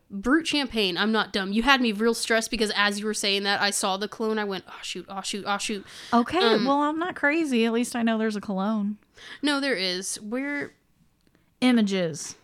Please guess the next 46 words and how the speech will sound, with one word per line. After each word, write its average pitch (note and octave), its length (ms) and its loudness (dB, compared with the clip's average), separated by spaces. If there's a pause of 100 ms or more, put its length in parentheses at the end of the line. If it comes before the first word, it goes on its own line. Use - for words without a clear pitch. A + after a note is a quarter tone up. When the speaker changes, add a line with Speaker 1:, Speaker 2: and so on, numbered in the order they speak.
(280)
Speaker 1:
I'm, C4 420 2
okay, C4 400 2
gosh, G#3 500 0
guys, A3 360 0
you B3 140 0
guys C4+ 240 0
can't A3+ 200 0
even F#3+ 180 -6
see A3 280 2
this. F#3 340 -6 (680)
It's D4+ 260 2
like F4+ 420 -2
Speaker 2:
One B3 280 4
day, A3+ 320 2
that's G#3+ 220 8
Speaker 1:
okay, C4 160 4
Speaker 2:
a, - 60 -10
Speaker 1:
cook, E4 280 2 (140)
it's C4 240 -2
Speaker 2:
a B3+ 120 2
Speaker 1:
saying E4+ 140 6
Speaker 2:
Noah. B3+ 160 4
Speaker 1:
these A3+ 340 0
are F3+ 460 -6 (400)
Speaker 2:
That's B3 400 -2
not - 220 -8
Speaker 1:
types G#3 320 2
Speaker 2:
what F3 120 2
I D#3 40 -2
was G#3+ 100 0
Speaker 1:
of, G3 100 2
Speaker 2:
thinking F3+ 240 -4
of. E3 160 -6
Speaker 1:
yeah, G#3+ 400 0 (500)
which A#3 420 -2
I G3+ 160 2
don't F#3+ 320 -4
really A#3 200 -2
like. C#4 280 -4
I F#3+ 80 -6
think F#3+ 220 -6
they're G3 160 -4
a G#3 40 -4
little A#3 200 -6
too C4 600 -6
dry. F#4+ 720 -8